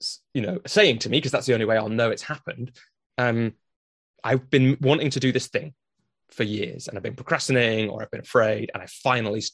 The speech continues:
I came across your work and I finally started." And basically I realized exactly what you've said, that they could get that by reading the book. But to be honest, we can shortcut that. And we've done it in the last, what, like, fifteen minutes, 'cause we've essentially told the story.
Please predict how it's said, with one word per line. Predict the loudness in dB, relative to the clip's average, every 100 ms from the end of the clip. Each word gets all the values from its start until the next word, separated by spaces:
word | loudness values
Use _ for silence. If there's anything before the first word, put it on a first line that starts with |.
| -8
I | -4
came | 0
across | 2 4
your | 4
work | 4 2
and | -4
I |
finally | -8 -8 -6 -8 -8
started." | -8 -8 -12 -20 _ _ -20 -20 -12 0
And | 4
basically | 4 6 4
I |
realized | 6 6 6 2 -6 -8
exactly | 0 4 4
what | 2
you've | -2
said, | -2 0 0
that | -2 _ _ _ -4
they | -4
could | -2 -4 0
get | 0
that | 2 2
by | 2
reading | 2 0 -4
the |
book. | -4 -6 -6 _ _
But | -2
to | 2
be | 2 4
honest, | 6 6 2 0
we | -2
can | 0
shortcut | 0 0 -2 -2 -6
that. | -4 0
And |
we've | 0 4
done | 4 4
it | 2
in |
the | -2
last, | 2 2 2 -4 -8
what, | -6 -6 -6
like, | -6 -2
fifteen | -2 0 0 -2
minutes, | -4 -10 -12 -14
'cause | -18 -20 -4
we've | 0
essentially | 2 2 0
told | 2 4 4
the |
story. | 2 0 0 -2 -4